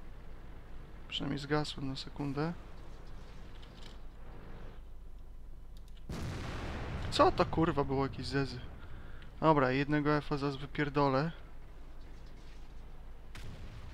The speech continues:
Ładnie. I, kurwa, chuj w F-ę. O nie.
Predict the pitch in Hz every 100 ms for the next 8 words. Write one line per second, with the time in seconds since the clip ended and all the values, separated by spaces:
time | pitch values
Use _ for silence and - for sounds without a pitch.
0 | - - - - 147 156 156 135 120 -
1 | - - - - - - 185 - 226 220
2 | 185 180 175 - - - - - - -
3 | 196 185 - - - - - - - -
4 | - - - - - 170 165 135 135 -
5 | - - - 175 180 147